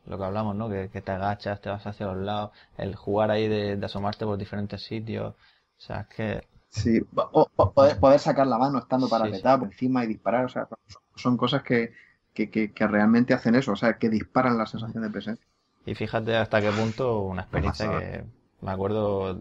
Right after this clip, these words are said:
Speaker 1: al día siguiente Álvaro y yo fuimos a probar Recoil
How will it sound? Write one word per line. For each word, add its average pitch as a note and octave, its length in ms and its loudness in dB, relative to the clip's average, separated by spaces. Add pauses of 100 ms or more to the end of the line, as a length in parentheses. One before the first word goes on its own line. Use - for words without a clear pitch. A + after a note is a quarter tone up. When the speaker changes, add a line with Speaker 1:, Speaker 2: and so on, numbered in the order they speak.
Speaker 1:
al G2 120 -4
día G#2 120 0
siguiente A2 540 -2
Álvaro G2+ 340 -2
y G2+ 60 -2
yo A2 200 -4 (360)
fuimos G2+ 380 -8
a F#2+ 80 0
probar G2 560 -4
Recoil A#2 500 -4